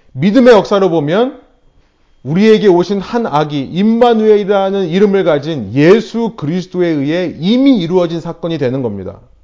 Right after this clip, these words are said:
그러니까 지금 십오 절, 십육 절에서 이 구 장 일 절부터 이 절을 인용하는 데는 이유가 있는 거죠.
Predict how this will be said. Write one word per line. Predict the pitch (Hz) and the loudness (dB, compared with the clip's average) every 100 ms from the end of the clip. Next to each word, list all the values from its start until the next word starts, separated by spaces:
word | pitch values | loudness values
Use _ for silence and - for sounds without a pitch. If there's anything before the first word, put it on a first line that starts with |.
| _ _ _ _ _ | _ _ _ _ _
그러니까 | 185 220 226 | 2 4 4
지금 | 190 208 226 | 2 0 -2
십오 | - 226 269 | -2 0 2
절, | 254 | 2
십육 | 254 254 262 - | 0 -2 -4 0
절에서 | 220 190 151 135 160 117 90 - _ _ _ _ | 0 0 0 0 0 -4 -8 -16 _ _ _ _
이 | 180 233 208 | -2 -2 -2
구 | - 147 | -6 -4
장 | 160 226 233 190 - | 4 4 4 0 -4
일 | 254 226 | -4 2
절부터 | 262 214 - 220 | 0 0 -4 -4
이 | 170 | 0
절을 | 185 208 208 | 2 4 2
인용하는 | 165 190 190 190 185 | 0 -2 0 0 0
데는 | 185 190 | -2 -2
이유가 | 143 165 202 190 | -4 -2 2 2
있는 | 143 147 | 2 -2
거죠. | 117 104 139 95 | -4 -4 -6 -8